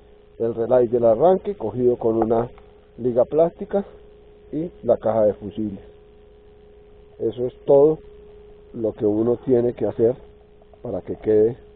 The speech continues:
su motocicleta con la instalación eléctrica, suprimiendo la caja de la batería. Bueno, Entonces, eh, como lo prometido es deuda,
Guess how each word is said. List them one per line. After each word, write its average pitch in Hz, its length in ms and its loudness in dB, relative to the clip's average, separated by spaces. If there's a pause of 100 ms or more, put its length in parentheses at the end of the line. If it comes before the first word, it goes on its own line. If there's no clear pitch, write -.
(140)
su 104 80 -10
motocicleta 95 840 -10 (680)
con 92 240 -8
la 85 80 -6
instalación 87 540 -6
eléctrica, 101 640 -6 (1040)
suprimiendo 87 560 -8
la 95 120 -2
caja 80 300 -8
de 82 60 -8
la 82 80 -10
batería. 67 500 -12 (880)
Bueno, 185 320 2 (1120)
Entonces, 110 720 2
eh, 113 640 8 (240)
como 92 220 -6
lo 92 100 -2
prometido 98 640 2
es 135 80 8
deuda, 143 380 10